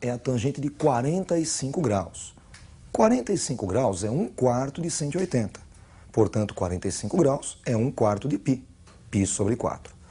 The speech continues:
No terceiro quadrante, nós temos o, o ângulo duzentos e vinte e cinco graus, que seria cento e oitenta mais quarenta e cinco. Duzentos e vinte e cinco graus é o mesmo que cinco vezes quarenta e cinco. Portanto, duzentos e vinte e cinco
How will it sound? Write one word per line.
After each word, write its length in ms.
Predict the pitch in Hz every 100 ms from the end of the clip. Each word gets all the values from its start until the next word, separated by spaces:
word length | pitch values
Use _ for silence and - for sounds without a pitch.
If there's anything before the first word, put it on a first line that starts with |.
| - - - - - -
No 140 | 254
terceiro 420 | 277 196 - 117
quadrante, 560 | 101 92 110 117 - - -
nós 220 | 117 113
temos 260 | 120 120 113
o, 200 | 131 -
o 140 | 151
ângulo 260 | 151 160 185
duzentos 640 | 196 151 131 185 202 165
e 40 | 165
vinte 200 | 156 -
e 20 |
cinco 220 | 151 170
graus, 420 | 147 110 - - - - - -
que 140 | - 127
seria 300 | 120 104 92
cento 360 | - 104 101
e 60 | 117
oitenta 460 | 117 123 139 165 - -
mais 460 | 98 95 92 104 -
quarenta 340 | 117 117 143
e 60 | 139
cinco. 380 | 156 95 - - - - - - - -
Duzentos 500 | 185 202 240 262 165
e 40 | 135
vinte 200 | 117 -
e 40 |
cinco 240 | 101 90
graus 460 | 104 127 - - - -
é 100 | 120
o 60 | 113
mesmo 280 | 123 131
que 120 | 113 113
cinco 580 | - - 233 254 175
vezes 600 | 104 117 151 - - - -
quarenta 380 | 101 90 90
e 60 | 160
cinco. 380 | - 110 - - - - - - -
Portanto, 460 | 101 92 98 92
duzentos 380 | 98 82 90 -
e 40 | 87
vinte 180 | 101
e 40 | -
cinco 340 | - 190 -